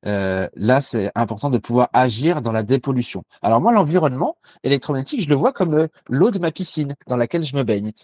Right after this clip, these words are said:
Et, euh, je, je vois les ondes comme une pollution. Et l'idée pour moi,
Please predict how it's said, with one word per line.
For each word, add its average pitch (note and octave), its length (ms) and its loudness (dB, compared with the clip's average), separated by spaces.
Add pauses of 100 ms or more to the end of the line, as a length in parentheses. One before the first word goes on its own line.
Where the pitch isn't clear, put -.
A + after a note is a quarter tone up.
(320)
Et, D3+ 440 2
euh, A2 280 2
je, G#2 180 -4
je G2+ 160 -6
vois A#2 220 0
les B2+ 200 0
ondes D3+ 300 -2
comme D#3 340 0
une A2+ 180 -6
pollution. C3+ 560 -2
Et A2 100 0
l'idée A#2+ 260 2
pour D#3+ 160 -4
moi, G3+ 240 -2